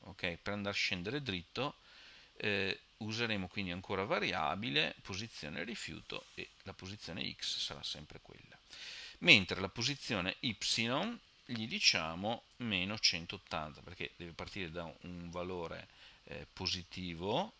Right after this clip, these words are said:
alto, ok, e deve scendere verso un valore negativo dell'asse X, e Y, scusate.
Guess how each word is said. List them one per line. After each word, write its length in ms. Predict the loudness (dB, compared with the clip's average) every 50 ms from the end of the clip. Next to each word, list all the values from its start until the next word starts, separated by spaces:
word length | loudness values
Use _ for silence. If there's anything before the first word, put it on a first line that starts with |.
| -16 -12
alto, 680 | -8 -4 -4 -4 -4 -4 -4 -2 -2 -2 -2 -2 -6 -10 -18 -20
ok, 240 | -20 -20 -18 -8 -6 -4 -4 -2
e 180 | -2 -2 -2 -2
deve 160 | -4 -6 -4
scendere 440 | -2 -2 -4 -4 -4 -6 -4 -4 -4
verso 480 | -4 -6 -6 -6 -6 -4 -4 -6 -8 -10 -14 -18 -18 -18 -12 -8
un 120 | -6 -4
valore 340 | -2 -2 -2 -2 -4 -4 -4
negativo 640 | -6 -6 -6 -8 -8 -8 -10 -10 -10 -8 -10 -10
dell'asse 720 | -8 -8 -6 -6 -8 -6 -4 -2 0 0 0 0 -2 -6 -10 -12 -12 -12 -12 -8
X, 320 | -4 -2 -2 -2 -4 -8 -10 -16 -20 -20 -20 -20 -20 -10 0
e 100 | 2 2
Y, 520 | 2 2 2 0 2 2 0 -2 -4 -6 -8 -12 -12
scusate. 600 | -12 -8 -6 -4 -4 -4 -6 -6 -12 -18 -20 -20